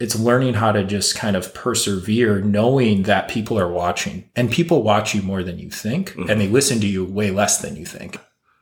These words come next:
Speaker 2: Talk about that. Talk about that, where you say people watch you more than you think,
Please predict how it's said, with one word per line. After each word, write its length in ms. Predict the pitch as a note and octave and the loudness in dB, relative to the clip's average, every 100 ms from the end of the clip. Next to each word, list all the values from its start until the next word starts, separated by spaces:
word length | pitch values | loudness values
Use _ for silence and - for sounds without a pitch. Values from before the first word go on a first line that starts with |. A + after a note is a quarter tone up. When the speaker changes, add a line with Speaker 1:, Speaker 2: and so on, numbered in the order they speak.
| _ _ | _ _
Speaker 2:
Talk 220 | - F3 C3 | 0 2 4
about 220 | G#2+ A2 | 4 4
that. 420 | F2 - - - | 0 0 -10 0
Talk 160 | C3 C3 | 2 4
about 280 | G#2+ G2 F#2 | 4 4 2
that, 260 | C#2+ - | 2 2
where 140 | F#2 F2+ | 2 2
you 160 | G2 | 0
say 380 | - F#2+ F2 - | 2 2 2 0
people 720 | - D3 C3+ A2+ G#2 F#2+ - _ _ _ _ _ | -6 -6 -2 0 0 0 -6 _ _ _ _ _
watch 640 | - C#2+ D2 F2 - - - | -10 -4 2 2 2 0 -2
you 280 | D#2+ A#1 - _ | -4 -6 -14 _
more 260 | F#2 E2 D#2 | -8 -4 -4
than 160 | D#2 D2+ | -4 -8
you 140 | D2+ | -10
think, 440 | - D2+ - - | -10 -10 -10 -16